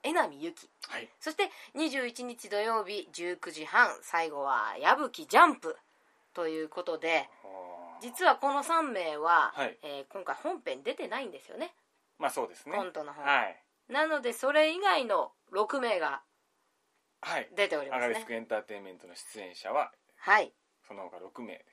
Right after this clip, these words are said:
Speaker 2: すね。
Speaker 1: そうですね。朝越鹿島、熊谷、幸田ツアーの前田の六名でね、お送りいたします。
Speaker 2: はい。私たち二人も出演いたします。
Speaker 1: はい。
Speaker 2: えー、チケットの方ですが、
Speaker 1: うん。
Speaker 2: 新宿コントレックスの公式ページにて、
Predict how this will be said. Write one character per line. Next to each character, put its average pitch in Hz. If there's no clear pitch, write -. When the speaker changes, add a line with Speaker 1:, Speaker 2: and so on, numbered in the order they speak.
Speaker 2:
す -
ね。 240
Speaker 1:
そ 214
う -
で 175
す -
ね。 208
朝 175
越 139
鹿 185
島、 139
熊 208
谷、 160
幸 175
田 160
ツ 180
ア 160
ー 156
の 143
前 185
田 220
の 208
六 196
名 151
で 131
ね、 190
お -
送 113
り 117
い -
た 120
し -
ま 147
す。 131
Speaker 2:
は 113
い。 143
私 -
た 98
ち -
二 107
人 107
も 143
出 -
演 90
い -
た -
し -
ま 95
す。 -
Speaker 1:
は 233
い。 160
Speaker 2:
え 107
ー、 -
チ -
ケ 262
ッ 262
ト 226
の 208
方 220
で 208
す 202
が、 214
Speaker 1:
う 302
ん。 254
Speaker 2:
新 156
宿 143
コ 156
ン 151
ト 156
レ 156
ッ -
ク -
ス 135
の 113
公 208
式 226
ペ 226
ー -
ジ 202
に 214
て、 262